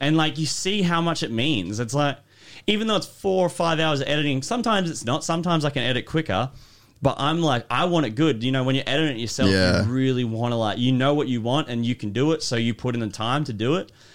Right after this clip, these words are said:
Speaker 1: But, um, yeah, you, and, like, th-, the hardest thing was, like, I put in six hours into a video, and I, like, I thought it was the
Speaker 2: <laughs>
Speaker 1: best,
Speaker 2: Yeah.
Speaker 1: man. I
Speaker 2: Yeah.
Speaker 1: edited it. I thought it was the best,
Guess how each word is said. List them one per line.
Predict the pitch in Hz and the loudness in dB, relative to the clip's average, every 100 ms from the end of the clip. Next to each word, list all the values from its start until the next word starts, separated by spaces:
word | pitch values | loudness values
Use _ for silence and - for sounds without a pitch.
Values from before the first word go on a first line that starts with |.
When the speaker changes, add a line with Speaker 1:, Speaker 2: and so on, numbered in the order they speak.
| - - - - | -20 -20 -20 -4
Speaker 1:
But, | 123 120 | 0 2
um, | 123 101 95 - _ | 2 0 -2 -8 _
yeah, | 135 131 98 104 - _ | 2 2 2 -4 -10 _
you, | 147 165 156 - _ _ | -6 -6 -8 -14 _ _
and, | 175 185 - _ _ _ _ | -4 -4 -8 _ _ _ _
like, | 143 139 131 | -2 -2 -2
th-, | - - 131 160 | -10 -8 -6 -2
the | 156 | 0
hardest | 143 175 208 | 0 0 0
thing | - 175 | 0 0
was, | 156 | 2
like, | 143 135 113 - - - | 2 0 -2 -6 -8 -4
I | 131 | -4
put | 135 - 151 | -2 -2 0
in | 147 131 110 | 0 0 -2
six | - 156 - | -4 -4 -2
hours | 143 127 131 | -2 0 0
into | 135 | 0
a | 123 | 0
video, | 127 135 127 | 2 4 4
and | 123 123 | 2 -2
I, | 117 117 | -4 -4
like, | 135 - - | -4 -6 -4
I | 135 | -4
thought | 160 175 147 | 0 2 4
it | |
was | 139 131 | 2 2
the | 127 | 0
Speaker 2:
<laughs> | - | 4
Speaker 1:
best, | 160 185 - - - | 4 4 2 0 -2
Speaker 2:
Yeah. | |
Speaker 1:
man. | 127 127 143 175 170 - | 0 2 2 0 -4 -4
I | 123 165 | 0 0
Speaker 2:
Yeah. | 160 | 2
Speaker 1:
edited | 175 196 190 | 0 2 4
it. | 156 - | 2 2
I | 143 165 - | 0 -2 -2
thought | 185 190 | 0 2
it | |
was | 196 202 | 4 2
the | 196 | 0
best, | 180 - 165 202 185 - - | -2 0 2 4 2 -2 -8